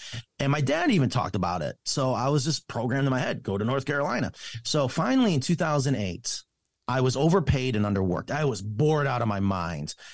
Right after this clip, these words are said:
And I, I told my partner, Nan, I said, "Listen, we are, we're leaving. We're going down North Carolina. We're gonna start a new life." And she's like,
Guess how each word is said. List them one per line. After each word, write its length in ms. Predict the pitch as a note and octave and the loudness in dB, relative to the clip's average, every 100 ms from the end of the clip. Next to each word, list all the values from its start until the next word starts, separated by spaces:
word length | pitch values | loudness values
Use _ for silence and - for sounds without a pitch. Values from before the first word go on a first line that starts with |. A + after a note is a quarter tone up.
| - - | -12 -4
And 540 | A#2 A2+ A2+ A2+ A2 | -2 -2 -2 -2 -2
I, 240 | A2+ A2+ A#2 | -2 -2 -2
I 20 | |
told 220 | A#2 D3+ | 0 2
my 80 | C3 | 2
partner, 340 | - D3+ C3 A#2+ | 2 0 2 2
Nan, 540 | C3+ E3+ C#3+ A2 A2+ | 2 2 2 2 0
I 100 | A2 | 0
said, 220 | - A#2 | -2 0
"Listen, 380 | D3+ E3 G#2+ F#2 _ _ _ | 0 0 -2 -4 _ _ _
we 460 | - A2+ C#3+ D#3 E3+ | 0 2 4 6 4
are, 380 | D3+ C#3 C3+ C3 | 4 2 0 -2
we're 200 | C3 C3 | 0 2
leaving. 360 | C3 D3 A2 F2 _ _ _ _ | 2 2 0 -4 _ _ _ _
We're 80 | A2 | -4
going 200 | A2 A#2 | -2 0
down 200 | A#2+ A#2 | 0 2
North 180 | A#2+ B2+ | 0 0
Carolina. 540 | D3+ D3 C3 A2+ A2+ | 0 0 0 0 -2
We're 80 | G#2+ | -2
gonna 100 | A2 | -2
start 240 | - G#2+ G2+ | -2 -2 0
a 40 | |
new 120 | G2 G2 | 0 2
life." 300 | B2+ F#2 B2+ | 0 0 -2
And 80 | - | 0
she's 220 | C3 A#2+ | 0 0
like, 360 | C3 A2+ G#2 | 0 0 -4